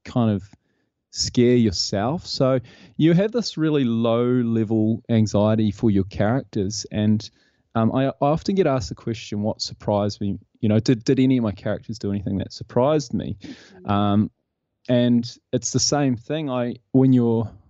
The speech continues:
Speaker 1: writing, I'm like, "Don't, don't do that. What are you doing? Please." And you kind of, you know, you, you sort of wanna protect your characters, and you don't, you,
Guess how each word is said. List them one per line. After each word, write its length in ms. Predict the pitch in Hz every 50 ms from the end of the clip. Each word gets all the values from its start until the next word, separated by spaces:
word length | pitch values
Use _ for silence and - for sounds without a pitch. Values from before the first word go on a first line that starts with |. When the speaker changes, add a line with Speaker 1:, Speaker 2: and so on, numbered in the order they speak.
| _ _ _ _ -
Speaker 1:
writing, 400 | 120 120 135 139 139 127 110 101
I'm 120 | 107 110 110
like, 220 | 110 107 110 -
"Don't, 280 | - 160 160 170 - - - -
don't 180 | - 170 170 -
do 160 | 214 262 214
that. 240 | 196 165 120 - -
What 180 | - - - -
are 20 |
you 100 | 92 -
doing? 420 | - 151 175 190 196 190 180 -
Please." 480 | - - 196 202 220 214 185 170 143 - - -
And 120 | - 135 139
you 100 | 143 -
kind 260 | - 151 156 160 151
of, 140 | 139 117 -
you 80 | 147 135
know, 140 | 131 123 139
you, 180 | 165 175 - - - - - - 113 110
you 100 | 143 156
sort 240 | - - 170 170
of 80 | 180 165
wanna 160 | 160 160 147
protect 380 | 127 135 - - - 143 - -
your 100 | 143 131
characters, 480 | - - 127 110 110 - - 110 104 107
and 80 | 110
you 60 | 113 113
don't, 260 | 120 120 120 113 120 - _ _
you, 280 | - 139 123 - -